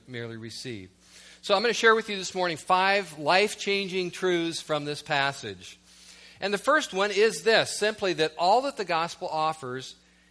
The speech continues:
it offers freely. All that God has for you, he offers to you freely, without cost, without price. Uh, we've already seen in previous messages in Galatians that,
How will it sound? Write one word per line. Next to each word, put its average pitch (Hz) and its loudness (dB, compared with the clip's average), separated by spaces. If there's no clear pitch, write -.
it 180 -6
offers 165 -4
freely. 190 -4
All 196 2
that 254 -4
God 220 4
has 175 -2
for 147 -12
you, 147 -6
he 196 -6
offers 190 -2
to 185 -6
you 190 -6
freely, 208 2
without 165 -2
cost, 214 0
without 170 -2
price. 190 -2
Uh, 165 -4
we've 180 -2
already 202 4
seen 196 -4
in 160 -8
previous 175 -4
messages 160 -6
in 151 -8
Galatians 151 -4
that, 135 -6